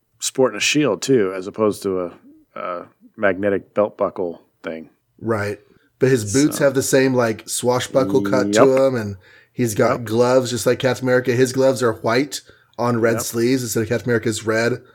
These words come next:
Speaker 2: on blue and white sleeves.
Speaker 1: Star on his chest, same cut
Speaker 2: Mm-hmm.
Speaker 1: of the cowl, just he's missing wings. He's got, like, a mohawk thing instead, but
Speaker 2: Yeah, sort of like a Spartan Ridge kind of thing.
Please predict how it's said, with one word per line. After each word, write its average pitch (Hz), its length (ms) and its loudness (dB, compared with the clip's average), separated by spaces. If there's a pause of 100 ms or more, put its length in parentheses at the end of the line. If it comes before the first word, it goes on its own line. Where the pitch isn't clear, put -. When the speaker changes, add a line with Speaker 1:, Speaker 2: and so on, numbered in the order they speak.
(180)
Speaker 2:
on 117 200 2
blue 117 180 4
and 120 80 2
white 135 180 4
sleeves. 143 460 -2 (360)
Speaker 1:
Star 135 480 0
on 135 80 0
his 131 120 -4
chest, 135 420 0
same 135 480 0
cut 127 120 4
Speaker 2:
Mm-hmm. 131 80 6
Speaker 1:
of 131 80 4
the 127 80 0
cowl, 123 560 0 (140)
just - 280 -10
he's 113 140 -4
missing 120 360 -6
wings. 120 300 -2
He's 104 140 -8
got, 110 180 0
like, 101 140 -4
a 101 60 -2
mohawk 104 520 -4 (160)
thing 95 240 -6
instead, 98 420 -4
but 139 80 -6
Speaker 2:
Yeah, 147 220 2
sort 139 180 0
of 135 80 -2
like 123 40 -2
a 120 40 0
Spartan 120 480 0
Ridge 104 240 -4
kind 104 160 -6
of 101 80 -10
thing. 98 320 -10